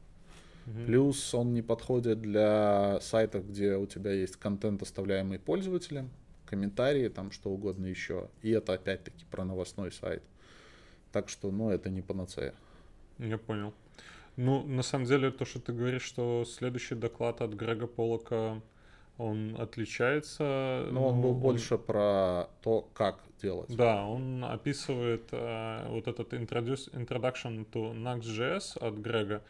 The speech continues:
Speaker 1: А Грег — это тот, кто организовал Master View школу. И, кстати,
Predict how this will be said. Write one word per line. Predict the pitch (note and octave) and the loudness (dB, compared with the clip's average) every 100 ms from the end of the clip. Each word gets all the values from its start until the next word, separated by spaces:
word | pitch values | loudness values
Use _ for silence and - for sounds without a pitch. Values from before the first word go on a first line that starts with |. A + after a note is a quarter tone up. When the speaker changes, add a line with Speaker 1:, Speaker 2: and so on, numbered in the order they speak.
| - - - - | -20 -20 -20 -8
Speaker 1:
А | A2+ G#2+ G#2 | -4 -4 -4
Грег — | G#2+ B2+ E3 - | -2 0 0 -2
это | A#2 A#2+ | -2 -2
тот, | A#2 - C#3 | -2 -4 -6
кто | - - A2+ A2+ A2+ A2 A2 A2 A2+ | -6 -2 2 2 2 2 0 -2 -4
организовал | A#2+ A2+ A2 A#2 A2+ B2 A#2+ A2+ | -4 -2 -2 -2 0 2 4 2
Master | A#2 - - - | -2 -4 -6 -4
View | A2+ A#2+ | 0 0
школу. | A2 - - F#3+ E3 | -2 -4 0 2 2
И, | G#2+ | 0
кстати, | - - B2 - A#2+ | -4 -6 -6 -4 -4